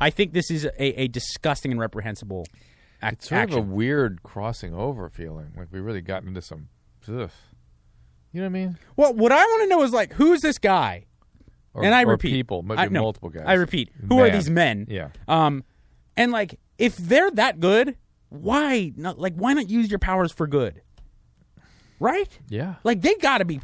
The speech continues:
Speaker 1: I mean, if they hacked into some A-list celebrities, if you were to, I
Speaker 2: Maybe
Speaker 1: mean,
Speaker 2: it's not that hard.
Speaker 1: Uh,
Speaker 2: I don't know.
Speaker 1: I would imagine it can't be that easy, dude.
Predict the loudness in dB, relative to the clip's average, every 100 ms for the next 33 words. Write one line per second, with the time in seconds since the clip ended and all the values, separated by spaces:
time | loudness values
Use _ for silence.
0 | -6 0 2 0 -2 -4 0 0 0 -4
1 | -2 -2 -2 -4 -6 -4 -4 -4 -2 2
2 | 4 4 2 0 -2 0 2 4 2 -6
3 | -12 _ _ _ _ _ _ _ _ _
4 | _ _ -2 2 4 4 4 4 4 2
5 | 0 -2 -2 -4 -4 -4 -10 -20 -20 _
6 | _ _ _ _ -20 -20 -20 -16 -14 -10
7 | -10 -12 -10 -8 -6 -8 -10 _ _ _
8 | _ _ _ _ _ _ _ _ 0 2
9 | 2 2 2 0 -6 -6 -6 -4 -4 -2
10 | -4 -6 -8 -8 -8 -8